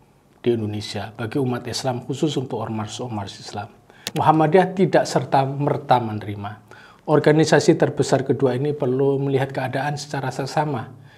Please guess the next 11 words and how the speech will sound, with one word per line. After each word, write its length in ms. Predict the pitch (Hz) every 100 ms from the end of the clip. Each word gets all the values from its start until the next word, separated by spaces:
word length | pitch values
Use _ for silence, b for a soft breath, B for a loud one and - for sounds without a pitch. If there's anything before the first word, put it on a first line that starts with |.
| B B B
Jika 400 | - 165 170 147
benar 400 | 135 147 135 139
pemerintah 560 | 139 135 131 131 123
menawarkan 560 | 123 117 117 117 120 113
mereka 720 | 117 120 113 110 107 104 - -
konsesi 480 | 107 107 147 147 175
tambang, 480 | 156 147 143 143 143 -
maka 320 | 123 117 117
mereka 480 | 110 113 113 117 117
akan 320 | - 117 113
mendiskusikannya 1040 | 117 117 113 - 117 120 123 127 127 123